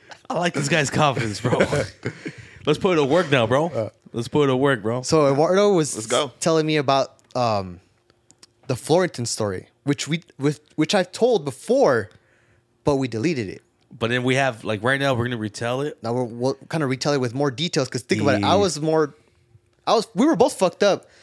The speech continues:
Speaker 1: but this fucker remembers more of the details than I do.
Speaker 3: Until
Speaker 2: Okay.
Speaker 3: I blacked out.
Speaker 1: Until we blacked out, yeah.
Speaker 2: Nice.
Speaker 1: All right,
Speaker 3: But
Speaker 1: so
Speaker 3: I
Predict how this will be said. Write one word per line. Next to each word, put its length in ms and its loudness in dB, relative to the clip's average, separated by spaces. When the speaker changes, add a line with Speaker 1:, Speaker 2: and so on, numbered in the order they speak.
Speaker 1:
but 60 2
this 120 0
fucker 260 0
remembers 400 0
more 220 4
of 60 -2
the 60 -2
details 440 -2
than 100 0
I 160 0
do. 120 -8
Speaker 3:
Until 200 0
Speaker 2:
Okay. 100 2
Speaker 3:
I 60 0
blacked 180 -2
out. 160 -4
Speaker 1:
Until 220 0
we 80 0
blacked 280 -2
out, 120 -6
yeah. 100 -8
Speaker 2:
Nice. 340 -10
Speaker 1:
All 80 -2
right, 120 -2
Speaker 3:
But 100 -8
Speaker 1:
so 480 -2
Speaker 3:
I 60 -4